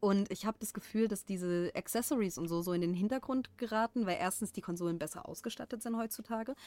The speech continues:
die Controller vor allem besser ausgestattet sind heutzutage, wir viele Sachen übers Handy outsourcen können, weswegen deswegen separaten Controller holen. So SingStar kannst du heute auch übers Handy spielen,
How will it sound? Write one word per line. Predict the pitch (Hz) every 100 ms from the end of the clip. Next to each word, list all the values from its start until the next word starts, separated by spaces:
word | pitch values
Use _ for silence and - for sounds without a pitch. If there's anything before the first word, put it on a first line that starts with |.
| -
die | 208
Controller | 190 180 165 156 190
vor | 208
allem | 175 214
besser | 208 226
ausgestattet | 190 214 220 214 208 214
sind | 214
heutzutage, | 208 - 220 208 214 262 - - - - _ _ _ - _
wir | 175 202
viele | - - 226 196
Sachen | 185 - -
übers | 175 - -
Handy | 175 196
outsourcen | - 214 - 226 - 233
können, | 254 262 294 - - - - _ _
weswegen | 190 - 185 185 175
deswegen | 175 180 175
separaten | 175 170 175 170 170 170
Controller | 170 165 160 175 202
holen. | 214 214
So | 180
SingStar | 190 196 196 180
kannst | 175 -
du | 180
heute | 170 -
auch | 160
übers | 208 208
Handy | 214 214
spielen, | - 226 240 247